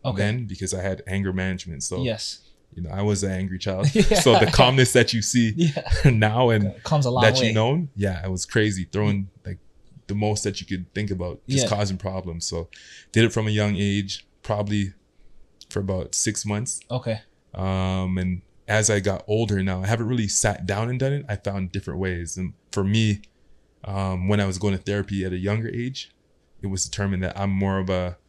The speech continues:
Speaker 2: I'm more of an introvert.
Speaker 1: Mm-hmm.
Speaker 2: So I'm
Speaker 1: For
Speaker 2: fine
Speaker 1: sure.
Speaker 2: being by myself.
Speaker 1: Yeah, for
Speaker 2: <laughs> You know
Speaker 1: sure.
Speaker 2: what I mean?
Speaker 1: <laughs> Yeah,
Speaker 2: So
Speaker 1: yeah.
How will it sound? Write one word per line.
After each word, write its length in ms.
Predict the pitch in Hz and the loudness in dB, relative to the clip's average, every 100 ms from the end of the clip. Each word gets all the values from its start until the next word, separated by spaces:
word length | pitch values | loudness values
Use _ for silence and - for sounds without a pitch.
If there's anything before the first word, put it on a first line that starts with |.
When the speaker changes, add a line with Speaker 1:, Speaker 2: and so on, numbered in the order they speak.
| _ _ _ _ _ _ _ _ - | _ _ _ _ _ _ _ _ -2
Speaker 2:
I'm 80 | 110 | 2
more 160 | 117 | 4
of 60 | 117 | 4
an 80 | - | 2
introvert. 560 | 123 - 104 92 - _ - | 0 0 -2 -2 -4 _ -2
Speaker 1:
Mm-hmm. 220 | 143 120 | 0 0
Speaker 2:
So 220 | 107 113 | 0 0
I'm 240 | 107 110 107 | 0 -2 -2
Speaker 1:
For 100 | - | 0
Speaker 2:
fine 280 | 113 113 110 | 2 4 2
Speaker 1:
sure. 80 | |
Speaker 2:
being 220 | 104 113 110 | 2 2 2
by 140 | 104 | 2
myself. 460 | 101 95 - 113 104 | 0 -2 0 2 2
Speaker 1:
Yeah, 140 | 123 | -2
for 120 | - 123 | -2 2
Speaker 2:
<laughs> 20 | |
You 180 | 113 113 | 4 4
know 100 | 113 | 4
Speaker 1:
sure. 100 | 107 | 4
Speaker 2:
what 100 | 104 | 4
I 40 | |
mean? 120 | 135 | 4
Speaker 1:
<laughs> 20 | |
Yeah, 80 | 135 | 6
Speaker 2:
So 60 | 135 | 8
Speaker 1:
yeah. 300 | 117 131 139 | 8 6 2